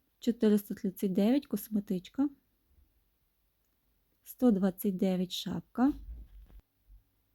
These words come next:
Дев'яносто дев'ять шапка в одному розмірі.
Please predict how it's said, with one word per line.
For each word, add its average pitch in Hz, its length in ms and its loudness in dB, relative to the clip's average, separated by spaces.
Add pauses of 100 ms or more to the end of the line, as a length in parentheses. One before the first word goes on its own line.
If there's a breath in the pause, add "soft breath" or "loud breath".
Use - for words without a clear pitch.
(3000)
Дев'яносто 220 680 6
дев'ять 202 440 0
шапка 202 360 -4
в 180 60 -4
одному 190 380 2
розмірі. 202 560 0